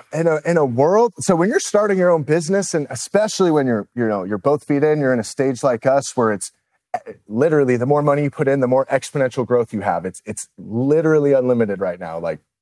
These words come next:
you get this much more money, you add a second and third distributor, this much more, fourth and fifth. Saying that,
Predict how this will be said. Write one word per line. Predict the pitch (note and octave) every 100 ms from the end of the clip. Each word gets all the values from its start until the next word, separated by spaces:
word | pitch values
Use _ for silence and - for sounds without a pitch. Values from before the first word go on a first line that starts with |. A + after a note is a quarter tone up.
| -
you | F#2+
get | G2
this | A2+ A#2
much | A2
more | A#2 A#2+
money, | E3 F#3 F#3+
you | F#2+ A2
add |
a | G2+
second | - A#2+ B2
and | A2+
third | A#2+ G#2
distributor, | - A2 F2 _ _
this | G#2+ -
much | B2+ -
more, | F3+ D#3+
fourth | - C3 A#2
and | G#2
fifth. | D#2+ - _ _
Saying | - G#3+ G#3+ A#2+
that, | G#2